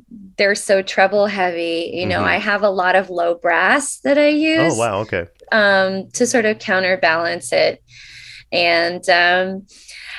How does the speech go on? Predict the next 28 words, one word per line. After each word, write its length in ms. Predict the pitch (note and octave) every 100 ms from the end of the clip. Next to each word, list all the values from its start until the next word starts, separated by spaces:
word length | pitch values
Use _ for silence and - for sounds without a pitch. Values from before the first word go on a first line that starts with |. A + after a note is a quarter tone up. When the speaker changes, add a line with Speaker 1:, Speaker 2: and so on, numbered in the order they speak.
| - -
Speaker 1:
I, 680 | A#3+ C#4 C#4+ C#4+ C#4+ B3 - -
it 80 | D4
was 220 | E4 -
fun 320 | G4 G#4+ D#4
'cause 200 | A#3+ G#3
I, 220 | A#3 A3+ A3+
I 200 | A3 A3+
got 220 | A#3 A#3+
to 140 | C4
write 200 | A#3+ B3
a 120 | A3
five-part 1400 | G3 - F#3 F#3+ F#3+ - _ _ - - A3+ G#3+ F3+ -
chorale 760 | - A3 G#3 G#3+ A#3 A3 G#3+ -
<laughs> 40 | -
for 300 | - C4 C#4
them. 640 | A#3+ - - - - B3 C#4+ - - -
Um, 580 | G#3+ G3+ G3+ G3+ G3+ G#3+ - - -
and 200 | A3+ A#3+
you 80 | C4
don't 160 | C4+ C4
always 320 | B3 B3 B3
get 160 | C4 C4
to 100 | G#3
do 260 | A3 B3
that 400 | B3 F3 F3+ F3+
in, 340 | F#3 F3+ F#3 -
in 160 | F3+
opera. 640 | F#3 F3+ F#3 F3 E3+ F3